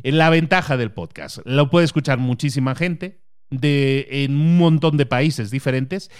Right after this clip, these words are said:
y lo puede escuchar en forma multitarea. Como decimos, puede escucharte a ti mientras está haciendo ejercicio. Hemos dicho que hay una competencia muy baja y además que va a posicionar tu marca.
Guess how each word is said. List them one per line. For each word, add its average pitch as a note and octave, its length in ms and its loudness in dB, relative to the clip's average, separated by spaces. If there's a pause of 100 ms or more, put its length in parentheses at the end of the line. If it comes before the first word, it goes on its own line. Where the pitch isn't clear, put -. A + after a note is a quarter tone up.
(120)
y F3 80 0
lo E3 180 2
puede D#3+ 200 2
escuchar D3+ 460 -4
en D3+ 120 -2
forma C3+ 340 -4
multitarea. C3 880 -2
Como A#2 240 -6
decimos, E3 400 0
puede G3+ 260 0
escucharte F3 540 -4
a E3 80 -2
ti D#3 200 -2 (200)
mientras F3+ 540 2
está C#3 220 -2
haciendo A2 280 -4
ejercicio. G2+ 540 -10 (840)
Hemos E3 320 2
dicho D3+ 300 0
que D3+ 100 0
hay D#3 160 2
una C#3+ 200 0
competencia A2+ 580 -4
muy F#2 200 -8
baja A#2+ 400 -4 (380)
y F3 180 0
además D#3+ 460 0
que C3+ 180 0
va D3+ 220 2
a D#3 120 -4
posicionar A#2 840 -6 (120)
tu G#2+ 120 -4
marca. F2+ 600 -8